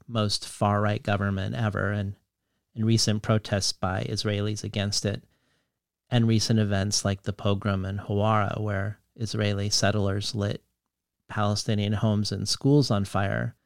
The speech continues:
that were occupied, where the Israeli military was present but not doing anything about it. And afterwards, where the finance minister said Hawara, a city of six thousand people, should be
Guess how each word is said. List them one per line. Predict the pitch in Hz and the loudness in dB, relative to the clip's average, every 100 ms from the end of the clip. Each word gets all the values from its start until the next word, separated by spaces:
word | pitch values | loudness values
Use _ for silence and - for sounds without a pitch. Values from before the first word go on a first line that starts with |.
| _ _ | _ _
that | 101 | -6
were | - | -4
occupied, | - 120 120 - 98 95 110 113 - _ - | 0 0 0 0 2 2 -2 -6 -16 _ -10
where | 113 110 104 101 104 - _ _ _ _ | -4 0 2 2 0 -6 _ _ _ _
the | 113 107 | -2 0
Israeli | 104 113 107 107 104 | 2 4 4 4 2
military | 104 107 110 104 104 107 | 2 0 0 0 0 -2
was | - 110 - - - | -4 -4 -4 -8 -6
present | - 123 110 95 - - | 0 2 2 -2 -4 -6
but | 107 | -2
not | 110 113 107 | -2 -2 0
doing | 120 131 107 | 4 4 4
anything | 98 98 101 | 0 0 0
about | 101 101 92 | 0 0 0
it. | 98 135 175 _ _ _ _ _ _ _ - | 0 -4 -10 _ _ _ _ _ _ _ 0
And | 117 | 4
afterwards, | 117 113 - 104 101 98 - | 4 4 2 2 2 0 -2
where | 104 95 | 0 0
the | 98 | 0
finance | - 107 98 95 - 110 | 0 0 2 0 -2 -2
minister | 104 101 - 104 | 0 -2 -2 0
said | - 104 98 | 0 0 -2
Hawara, | 110 101 98 98 104 113 | 0 2 2 0 -2 -2
a | |
city | 101 - 107 98 | 0 0 0 0
of | 104 104 | -2 0
six | - 107 - | 0 0 0
thousand | 104 104 110 101 | 2 2 0 0
people, | 110 104 104 | 0 0 -4
should | 110 110 104 | -2 -4 -2
be | 107 113 | -4 -4